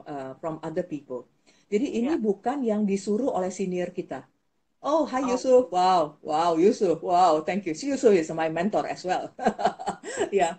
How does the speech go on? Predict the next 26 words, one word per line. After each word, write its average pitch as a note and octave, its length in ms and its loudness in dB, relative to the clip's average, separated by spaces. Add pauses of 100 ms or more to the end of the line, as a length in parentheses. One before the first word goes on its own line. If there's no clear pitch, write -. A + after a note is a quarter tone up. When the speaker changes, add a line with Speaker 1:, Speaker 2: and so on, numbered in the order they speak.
(440)
Speaker 1:
Nah, F#3+ 160 4
nah, F3+ 240 2
itu A#3+ 240 4
juga, G3+ 400 2
uh, F3 400 0
itu G#3 240 -2
kita D#4+ 240 0
harus, A3 320 0
harus F#3 240 -2
kita B3+ 320 -6
yang C4 160 -2
mencari, G3+ 720 -2
uh, D#3+ 480 -4
apa, G3+ 400 -10 (160)
mentornya F3 480 -4
by D3 240 -6
ourselves. D3 480 -10 (380)
Dan G3+ 240 -2
kemudian G#3+ 320 0
kalau G#3 240 -2
bisa G3 320 -4
juga F3+ 320 -2
orang G3+ 320 -4
yang G3+ 80 -4
kita D#3 240 -8
respect, D3+ 400 -12